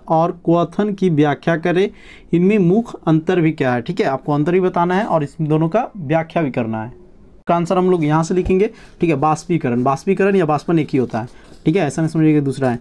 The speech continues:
समान तापमान पर किसी द्रव को धीरे धीरे बाष्प बनकर वायुमंडल में विलीन होने की क्रिया बाष्पीकरण कहलाती है।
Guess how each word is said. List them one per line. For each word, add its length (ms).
समान 460
तापमान 680
पर 240
किसी 440
द्रव 380
को 180
धीरे 460
धीरे 300
बाष्प 460
बनकर 340
वायुमंडल 680
में 160
विलीन 520
होने 360
की 120
क्रिया 400
बाष्पीकरण 680
कहलाती 540
है। 120